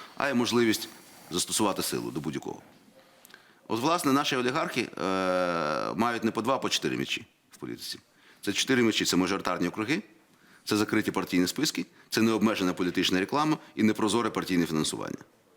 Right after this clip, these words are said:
Якщо забрати в них ці чотири меча,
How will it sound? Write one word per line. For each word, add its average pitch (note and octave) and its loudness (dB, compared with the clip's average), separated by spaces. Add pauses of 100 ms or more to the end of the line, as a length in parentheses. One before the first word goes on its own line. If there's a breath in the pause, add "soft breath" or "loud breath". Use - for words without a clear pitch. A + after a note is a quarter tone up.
(960 soft breath)
Якщо A2 0
забрати D3 0
в A2 2
них A2+ 4 (160)
ці A2 0
чотири G2 2
меча, D3 0